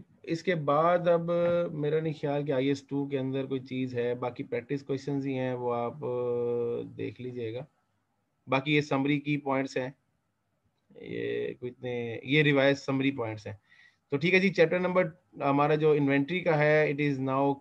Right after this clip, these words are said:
closed, अ, और मेरा ख्याल है इसमें कोई ऐसी चीज़ नहीं है। ओके जी। ओके जी, हम आई-, next जो हमारे standards हैं वो हम start करते हैं।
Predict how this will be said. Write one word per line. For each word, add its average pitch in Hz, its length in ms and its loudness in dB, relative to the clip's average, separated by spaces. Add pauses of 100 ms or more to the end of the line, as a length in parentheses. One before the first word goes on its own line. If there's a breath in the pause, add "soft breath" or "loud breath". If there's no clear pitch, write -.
closed, 131 540 0
अ, - 60 -4 (400)
और 64 220 -4
मेरा 127 220 -6
ख्याल 131 280 -8
है 127 60 -6
इसमें 131 420 -10 (4000)
कोई 117 100 -6
ऐसी 113 140 -10
चीज़ 110 300 -10
नहीं 104 180 -8
है। 101 200 -16 (800)
ओके 123 280 -4
जी। 95 120 -8 (4000)
ओके 160 160 6
जी, 190 100 6
हम 190 220 6
आई-, 156 380 4
next 160 400 4
जो 175 160 2
हमारे 160 260 6
standards 151 460 4
हैं 156 120 4
वो 151 260 6
हम 151 100 0
start 139 400 0
करते 143 220 -4
हैं। 165 300 -6